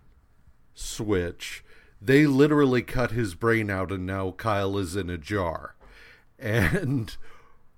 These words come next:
which is an, it's an interesting leap of logic, uh, because, like, he could just be out cold, but no.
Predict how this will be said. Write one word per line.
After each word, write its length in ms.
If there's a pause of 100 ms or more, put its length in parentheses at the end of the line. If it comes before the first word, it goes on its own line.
(440)
which 500 (180)
is 260
an, 120
it's 460
an 100
interesting 680
leap 200
of 160
logic, 760 (260)
uh, 600 (120)
because, 520
like, 340 (420)
he 160
could 240
just 240
be 180
out 220
cold, 580
but 140
no. 460